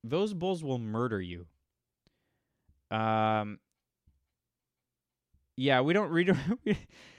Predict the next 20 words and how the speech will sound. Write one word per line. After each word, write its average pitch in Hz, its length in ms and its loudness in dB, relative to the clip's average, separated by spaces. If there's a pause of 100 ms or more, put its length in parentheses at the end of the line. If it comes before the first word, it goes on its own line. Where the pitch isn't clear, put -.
(280)
we 196 140 0
don't 262 200 2
really 202 260 4
need 170 160 0
to 160 80 2
read 120 300 2
the 113 80 2
rest 107 240 4
of 117 80 -8
this 110 160 -4
article 117 320 2
because, 104 440 -2
uh, 95 260 2 (440)
you 113 160 -4
don't 123 160 -4
need 123 180 -2
to 117 100 -6
know 113 120 -4
the 107 100 -4
specifics - 760 -8